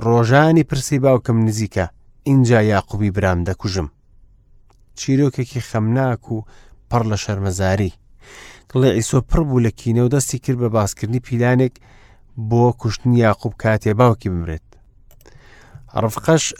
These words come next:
لەم قسانەی ئیسۆی کوڕە گەورەی ئاگادار کرا، ئیتر ناردی بە دوای یاقوبی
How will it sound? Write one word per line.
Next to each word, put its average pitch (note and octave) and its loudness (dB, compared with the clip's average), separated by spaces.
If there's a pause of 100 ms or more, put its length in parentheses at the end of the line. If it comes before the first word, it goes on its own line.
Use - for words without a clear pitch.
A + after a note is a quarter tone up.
(120)
لەم D#3 4
قسانەی D3+ 4
ئیسۆی C#3+ 0
کوڕە C3+ 0
گەورەی B2 4
ئاگادار A#2+ 2
کرا، A2+ 0
ئیتر - -4
ناردی B2+ 2
بە A#2+ 2
دوای A#2 4
یاقوبی A2+ 2